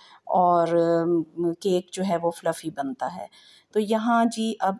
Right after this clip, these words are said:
उसी मिक्सचर में, अंडों वाले बैटर में हम जो है ना हाफ़ हाफ़ करके मैदा बीच में मिक्स करेंगे। यहाँ मैंने पहले मैदा आधा डाला और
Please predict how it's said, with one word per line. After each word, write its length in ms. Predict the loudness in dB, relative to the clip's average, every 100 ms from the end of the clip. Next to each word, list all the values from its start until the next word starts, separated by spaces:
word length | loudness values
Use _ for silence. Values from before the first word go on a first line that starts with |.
| -8
उसी 280 | -4 -2
मिक्सचर 460 | -2 -6 -6 -4 -2
में, 360 | 0 0 0 -2
अंडों 380 | -2 0 0
वाले 240 | 0 -2 -2
बैटर 400 | -4 -4 -4 -4
में 280 | -2 -2 -2
हम 320 | -4 -4 -4
जो 140 | -4
है 200 | -2 -2
ना 180 | 0 -2
हाफ़ 380 | 0 0 0 0
हाफ़ 260 | -2 -2 -2
करके 340 | -6 -6 -6
मैदा 340 | -4 -4 -4 -6
बीच 300 | -8 -12 -8
में 60 | -6
मिक्स 280 | -6 -8 -6
करेंगे। 520 | -2 -2 0 0 -2 -4 -18 -20 -20 -6
यहाँ 300 | -2 0 0
मैंने 220 | 0 -2
पहले 280 | -2 -2 -2
मैदा 340 | 0 -2 -2 -2
आधा 480 | -2 -4 -4 -2 -4
डाला 480 | -2 -2 0 0 -4 _ _ _
और 640 | -2 2 2 2 2 0